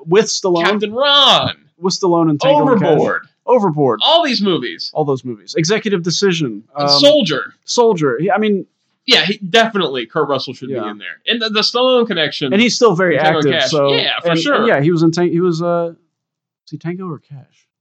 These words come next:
Speaker 1: I think he was Cash.
Speaker 2: He was Cash.
Speaker 1: Yeah.
Speaker 2: Yeah.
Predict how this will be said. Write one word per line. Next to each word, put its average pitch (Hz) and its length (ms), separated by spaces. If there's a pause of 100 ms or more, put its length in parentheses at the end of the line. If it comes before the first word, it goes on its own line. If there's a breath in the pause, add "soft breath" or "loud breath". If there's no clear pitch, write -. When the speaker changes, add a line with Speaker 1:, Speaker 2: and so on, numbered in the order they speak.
(680)
Speaker 1:
I - 0
think 185 100
he 180 40
was 143 120
Cash. - 500
Speaker 2:
He 170 100
was 160 80
Cash. - 440 (220)
Speaker 1:
Yeah. - 80 (260)
Speaker 2:
Yeah. 120 160